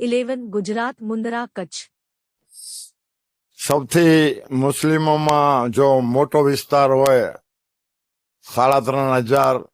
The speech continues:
Speaker 2: વસ્તી ધરાવતો, તો મુન્દ્રાની જેને કહીએ કે મુસ્લિમ સમાજની આન બાન શાન સુખપર ગામ છે.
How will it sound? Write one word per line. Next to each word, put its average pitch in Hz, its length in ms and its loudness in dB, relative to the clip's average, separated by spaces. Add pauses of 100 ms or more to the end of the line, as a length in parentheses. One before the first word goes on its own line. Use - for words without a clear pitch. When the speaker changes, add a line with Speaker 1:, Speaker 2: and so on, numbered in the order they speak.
(320)
Speaker 2:
વસ્તી 120 440 -4
ધરાવતો, 123 800 2 (640)
તો 123 120 0
મુન્દ્રાની 127 600 0
જેને 127 320 0
કહીએ 131 500 -2
કે - 160 -8
મુસ્લિમ 135 440 0
સમાજની 135 520 -2
આન 127 380 0
બાન 127 360 0
શાન 120 480 -2 (460)
સુખપર 135 380 -2
ગામ 135 320 0
છે. 139 300 0